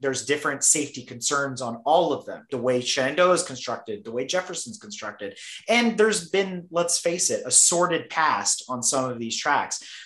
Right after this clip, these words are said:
We all know about some of the tragedies that have occurred over the years. Some of them are funny stories, like I've heard about nine fourteens landing on top of trees and all sorts of, you know, big fish stories. But the reality is we do have to take safety into concern now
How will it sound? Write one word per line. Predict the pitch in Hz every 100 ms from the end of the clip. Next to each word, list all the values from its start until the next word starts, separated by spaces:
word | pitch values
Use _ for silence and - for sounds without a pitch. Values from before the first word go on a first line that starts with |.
| _ _
We | 160 147 190 190
all | 196 214
know | 202 202 190
about | 170 160 143
some | - 151
of | 135
the |
tragedies | 120 - 139 143 151 165 196 196 -
that | 135
have | 127
occurred | 127 - 151 147
over | 147 143
the | 135
years. | 139 143
Some | - 170
of | 185 175
them | 180
are | 175
funny | 160 - 165 170
stories, | - 165 165 160
like | 156 139
I've | 151 147
heard | 165 165
about | 160 160
nine | 151 151
fourteens | 160 151 160 156 156
landing | 147 151 156 151
on | 147
top | 156 156
of | -
trees | - 170 160 160 160 151 135
and | 127 - -
all | 170
sorts | 175 185 165
of, | 156 135
you |
know, | 147
big | 120 160 156
fish | 175 170 -
stories. | 170 143 131 123 - - - _
But | 165
the | 165
reality | 151 165 175 190 190 175 156
is | 147 127
we | 143
do | 135 165
have | 165 151
to | 147
take | - 147 135
safety | - 165 151 147
into | 143
concern | 123 131 - 226 208
now | 165 143 143 139